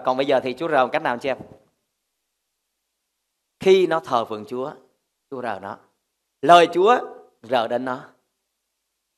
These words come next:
Khi mà nó hát ca ngợi Chúa, thì cái lời ca ngợi đó rờ đến nó. Amen. Mà nếu nó được Chúa rờ rồi, thì Chúa ban phước cho nó. Và ông bà chị em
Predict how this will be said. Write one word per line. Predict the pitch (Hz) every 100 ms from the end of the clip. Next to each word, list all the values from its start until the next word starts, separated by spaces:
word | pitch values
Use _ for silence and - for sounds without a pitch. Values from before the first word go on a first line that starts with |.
| _ _ _
Khi | 220 247
mà | 240
nó | 226 294 311
hát | 285 -
ca | 240 226
ngợi | 170 147
Chúa, | 202 269 - - - _ _
thì | 180
cái | 254
lời | 233 202 -
ca | 233
ngợi | 226 160 143
đó | 180 254 - - _ -
rờ | 165 135
đến | 131 156
nó. | 143 113 - _ _ _ _ _ _ _ _ _ _ _ _ _ _ _ _ -
Amen. | 156 180 165 120 - _ _ _ _ _ _ _ _ _ _ _ _ _ _ _ _ _ _ _ _ _ _ _ _ _ _ _ _ _
Mà | 147
nếu | 139 170 220
nó | 214
được | 143 123 -
Chúa | 202
rờ | 143 123 107
rồi, | 110 104 104 _ _ _ _ _ _
thì | 117
Chúa | 156
ban | 165 156
phước | 139 175
cho | 175
nó. | 135 151 - _ -
Và | 127
ông | 127
bà | 113
chị | 139
em | 139 131